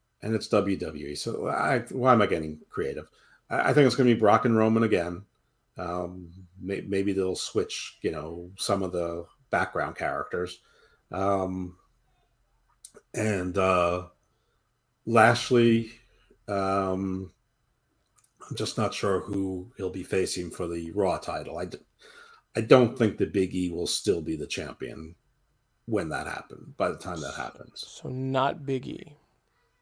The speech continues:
Speaker 1: Not Big E. Um, now, it may be Big E still in the picture, so it may be a triple threat with Big E and, I don't know. I don't know. Let's just say L-, Lashley and Edge.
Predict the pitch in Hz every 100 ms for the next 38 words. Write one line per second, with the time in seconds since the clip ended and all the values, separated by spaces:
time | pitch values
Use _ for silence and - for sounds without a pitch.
0 | _ - 92 95 98 92 90 78 85 71
1 | 62 58 52 - _ - _ _ _ 90
2 | 98 98 98 98 98 98 _ _ _ _
3 | - 87 92 95 107 101 104 101 98 92
4 | 90 _ _ - 101 98 92 - 104 92
5 | 80 - 156 - 143 135 - 101 92 90
6 | 90 92 71 78 98 95 92 82 - -
7 | 85 - 101 92 90 - 87 82 _ 95
8 | 92 90 92 92 87 78 78 76 - _
9 | _ _ - 60 55 - - - - -
10 | _ - - 120 76 - 113 120 127 113
11 | - - _ _ _ _ _ _ 127 -
12 | - 247 294 381 359 131 127 135 - 117
13 | 92 76 69 - -